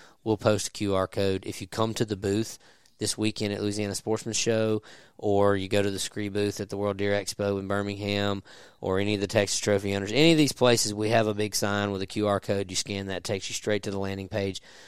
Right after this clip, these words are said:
All you gotta do is sign up, sign up for the, the Scree newsletter, email, uh, distribution list, and, uh, that gets you in. No purchase necessary. It's an amazing giveaway. So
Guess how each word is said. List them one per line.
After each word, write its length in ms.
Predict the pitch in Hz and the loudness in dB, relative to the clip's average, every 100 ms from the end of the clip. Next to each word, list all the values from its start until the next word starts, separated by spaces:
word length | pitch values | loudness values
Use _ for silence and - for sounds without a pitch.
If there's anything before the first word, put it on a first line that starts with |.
| - - | -12 -4
All 80 | |
you 60 | 104 | 2
gotta 160 | 104 101 | 4 4
do 120 | 101 | 0
is 100 | 95 | 0
sign 260 | 101 98 | 0 0
up, 260 | 98 98 - | 2 0 -2
sign 300 | - 98 95 | -6 -2 -2
up 140 | 95 | -2
for 100 | - | -6
the, 200 | 95 95 - _ | -4 -6 -8 _
the 100 | 101 | -8
Scree 320 | - - 101 | -6 -4 -6
newsletter, 460 | 95 98 98 98 95 | -4 -4 -2 -2 0
email, 460 | 101 98 98 95 - _ _ - | -2 0 0 -2 -6 _ _ -4
uh, 340 | 95 92 92 | 0 0 -2
distribution 680 | 95 98 101 104 101 101 98 - _ _ _ _ _ | -4 -8 -8 -8 -8 -8 -12 -16 _ _ _ _ _
list, 440 | 110 104 101 - - _ | 0 2 2 -4 -18 _
and, 420 | 98 95 95 95 | -4 -2 -2 -4
uh, 280 | 92 92 92 98 | -4 -2 -2 -2
that 200 | 98 98 | -4 -4
gets 240 | 104 - | -6 -4
you 60 | 101 | -2
in. 260 | 101 98 | -2 -2
No 140 | 98 98 | -2 -2
purchase 340 | 104 98 - | 0 -2 -2
necessary. 640 | 104 98 - 104 101 98 - _ _ _ _ _ _ | -4 -2 -2 0 0 -2 -6 _ _ _ _ _ _
It's 180 | - - | -12 -8
an 80 | 101 | -6
amazing 400 | 95 95 95 95 | -2 -2 -2 -4
giveaway. 480 | 92 87 78 73 71 | -4 -4 -2 -4 -6
So 320 | - - 85 | -8 -4 -4